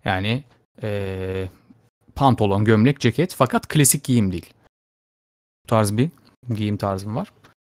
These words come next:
Kayıtlarda bazı arkadaşların dikkatini çekmiştir. Saçlarım uzun bu arada benim. Ee, ve bunu değiştirmedim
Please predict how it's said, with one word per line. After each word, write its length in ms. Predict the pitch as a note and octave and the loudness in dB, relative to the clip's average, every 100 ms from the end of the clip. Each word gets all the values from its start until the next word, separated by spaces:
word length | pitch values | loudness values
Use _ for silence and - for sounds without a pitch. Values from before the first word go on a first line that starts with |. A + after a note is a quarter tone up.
| _ _ _ _ _ _ _ _ _ _ _ - | _ _ _ _ _ _ _ _ _ _ _ -2
Kayıtlarda 480 | A#2 A2+ B2+ A#2+ | -2 2 2 4
bazı 220 | A#2+ A2+ A#2 | 4 4 2
arkadaşların 360 | A2+ A2+ A#2+ | 0 -2 -2
dikkatini 260 | A2+ A#2 G#2+ | -4 -4 -6
çekmiştir. 280 | A#2 - - | -8 -10 -2
Saçlarım 420 | G#2+ G#2 C#3 D#3 | -2 0 0 0
uzun 220 | A#2 D3 | 0 2
bu 80 | A2 | 2
arada 160 | G2+ | 0
benim. 200 | G#2 D#3+ - - | -2 -4 -6 -10
Ee, 300 | G#2 G2+ G2 G#2+ A2 A#2 A#2 A2+ - - - - - _ _ | -8 -8 -8 -10 -10 -10 -12 -12 -12 -14 -16 -20 -20 _ _
ve 260 | F3 A#2+ A#2+ | -2 0 4
bunu 120 | C3 | 4
değiştirmedim 520 | A#2+ - C#3 G2+ A#2+ | 4 2 2 2 0